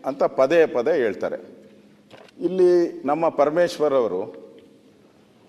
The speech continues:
ಏನೂ ಇಲ್ಲ, ಅದನ್ನ ಟೆಸ್ಟ್ ಮಾಡ್ತಾ ಇದ್ದೀರಿ,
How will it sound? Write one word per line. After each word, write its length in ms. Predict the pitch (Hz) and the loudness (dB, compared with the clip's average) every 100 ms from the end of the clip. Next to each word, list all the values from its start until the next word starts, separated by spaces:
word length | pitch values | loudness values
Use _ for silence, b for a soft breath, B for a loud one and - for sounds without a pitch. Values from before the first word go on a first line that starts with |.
| - | -6
ಏನೂ 580 | 139 147 143 139 143 147 | -2 0 2 2 2 -2
ಇಲ್ಲ, 180 | 139 151 156 - - - - - - - _ _ - - 107 | 0 -2 -4 -16 -20 -20 -20 -20 -20 -20 _ _ -14 -10 -4
ಅದನ್ನ 280 | 113 120 120 110 104 - | -2 0 0 0 -2 2
ಟೆಸ್ಟ್ 280 | 160 - | 2 2
ಮಾಡ್ತಾ 360 | 151 165 143 156 | -2 0 2 0
ಇದ್ದೀರಿ, 280 | 151 156 | 0 -2